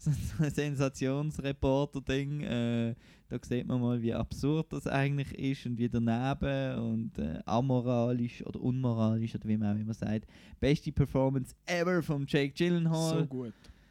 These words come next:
Speaker 1: Rene Russo ist super, der
Speaker 2: Riz
Speaker 1: late and
Speaker 2: Ahmed.
Speaker 1: great Bill Paxton. Und, und
Speaker 2: So
Speaker 1: auch die
Speaker 2: gut.
Speaker 1: ganze, die Atmosphäre halt, weil es halt oft Nacht spielt und so und in einer, so gut.
Speaker 2: So gut,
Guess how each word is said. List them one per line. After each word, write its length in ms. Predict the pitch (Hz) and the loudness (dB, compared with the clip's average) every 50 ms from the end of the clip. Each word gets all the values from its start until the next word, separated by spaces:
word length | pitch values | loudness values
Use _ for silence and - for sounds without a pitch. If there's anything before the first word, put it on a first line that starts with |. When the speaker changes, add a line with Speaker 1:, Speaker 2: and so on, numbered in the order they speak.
| _ _ _ _ _ _ _ _ _ _ _ _ - | _ _ _ _ _ _ _ _ _ _ _ _ -4
Speaker 1:
Rene 320 | 131 139 147 147 143 143 | -2 -2 0 0 0 0
Russo 440 | 139 143 147 151 - - 147 135 135 | 2 2 0 0 0 -2 0 0 0
ist 420 | 139 135 - - - - - - | -2 -4 -6 -8 -10 -12 -12 -8
super, 580 | - 147 135 - _ - 139 135 135 135 131 - - - - - 90 - - | -6 -6 -6 -8 _ -4 -2 -2 -2 -2 -6 -8 -12 -16 -14 -14 -14 -12 -8
der 340 | - 110 117 120 120 117 117 117 - 120 131 | -4 -2 -2 0 0 0 0 -2 -4 -4 -4
Speaker 2:
Riz 80 | 131 120 123 123 135 | -2 -2 0 0 0
Speaker 1:
late 140 | 135 113 110 | -2 -2 -4
and 100 | 123 131 | -6 -6
Speaker 2:
Ahmed. 80 | 123 127 | -6 -2
Speaker 1:
great 640 | 123 120 117 120 123 127 - - - - - - - - | -2 0 0 2 0 -2 -4 -6 -12 -14 -12 -12 -6 -4
Bill 200 | 123 123 123 123 | -2 -2 -2 0
Paxton. 760 | - - 135 117 120 120 - - - - 117 123 120 117 110 - - - - - _ _ _ _ _ _ _ _ _ _ _ _ _ _ _ _ _ _ _ _ _ _ _ _ _ _ _ | 0 0 0 0 -4 -6 -10 -14 -14 -10 -8 -6 -6 -6 -6 -10 -16 -20 -20 -20 _ _ _ _ _ _ _ _ _ _ _ _ _ _ _ _ _ _ _ _ _ _ _ _ _ _ _
Und, 240 | _ 117 120 117 110 - | _ -2 -2 -2 -2 -2
und 100 | 120 120 | -4 -4
Speaker 2:
So 100 | 107 110 | -4 -2
Speaker 1:
auch 40 | |
die 100 | 113 147 | -4 -4
Speaker 2:
gut. 40 | 107 | -2
Speaker 1:
ganze, 340 | 113 113 120 123 117 - 123 120 120 120 - - - _ _ - _ - | -2 -2 -2 -2 -4 -2 -2 0 0 -2 -4 -6 -12 _ _ -20 _ -6
die 80 | 120 | -6
Atmosphäre 600 | 123 - - 147 139 - - 139 160 185 202 190 | -6 -2 -4 -4 -2 0 0 0 2 4 6 6
halt, 200 | 190 156 147 143 | 6 6 4 4
weil 120 | 139 135 131 | 2 0 0
es 60 | 143 | 0
halt 140 | 139 127 127 131 - - | -2 -2 -2 -6 -6 -4
oft 340 | - 131 135 - - - - 135 | -4 -4 -4 -4 -8 -8 -6 -4
Nacht 340 | 127 131 - - - - | -4 -4 -4 -6 -8 -14
spielt 640 | - - - 131 139 147 151 156 143 151 - - - | -16 -12 -10 -8 -6 -4 -4 -4 -4 -6 -8 -8 -8
und 220 | 127 131 135 127 - | -8 -6 -6 -8 -6
so 420 | - 113 113 120 120 123 123 120 120 | -4 -2 -2 -2 -2 -4 -4 -6 -6
und 120 | 120 - | -6 -8
in 160 | - - - | -8 -6 -6
einer, 300 | 95 - 107 110 110 117 - _ - - _ _ _ _ _ _ _ _ _ - _ - _ _ _ - - - - | -6 -4 -4 -4 -4 -4 -6 _ -20 -20 _ _ _ _ _ _ _ _ _ -20 _ -20 _ _ _ -20 -20 -20 -20
so 300 | - - - - 98 92 | -18 -18 -12 -10 -8 -8
gut. 60 | 98 | -6
Speaker 2:
So 140 | 101 98 90 | -4 -4 -2
gut, 260 | 87 - 185 208 196 | -2 0 -2 -2 -4